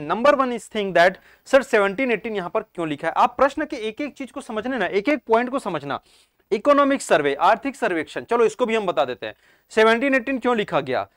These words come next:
सर्विस सेक्टर क्या होता है, जीबीए क्या होता है, बस प्रश्न समझना इंपॉर्टेंट है, प्रश्नों को तह तक जाना इंपॉर्टेंट है। ऐसा नहीं होना चाहिए कि आपने रट के चले गए।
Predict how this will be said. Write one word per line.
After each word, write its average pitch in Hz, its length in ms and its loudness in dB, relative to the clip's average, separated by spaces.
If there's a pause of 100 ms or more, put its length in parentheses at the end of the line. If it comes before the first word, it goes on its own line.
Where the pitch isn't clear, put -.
(120)
सर्विस 226 460 0
सेक्टर 262 360 2
क्या 220 200 4
होता 170 360 2
है, 135 120 -4
जीबीए 202 440 -2
क्या 220 160 4
होता 135 240 -4
है, 117 60 -10
बस 277 360 0 (440)
प्रश्न 220 260 -2
समझना 240 360 -8
इंपॉर्टेंट 190 460 -4
है, 175 140 -16
प्रश्नों 202 420 -4 (140)
को 247 100 8 (720)
तह 214 180 6
तक 277 140 6
जाना 240 280 2
इंपॉर्टेंट 196 460 0
है। 190 80 0
ऐसा 196 260 2
नहीं 240 100 -4
होना 240 160 -4
चाहिए 247 200 -8
कि 247 80 0
आपने 196 220 -2
रट 170 160 -4
के 202 100 -14
चले 180 240 -8
गए। 175 120 -10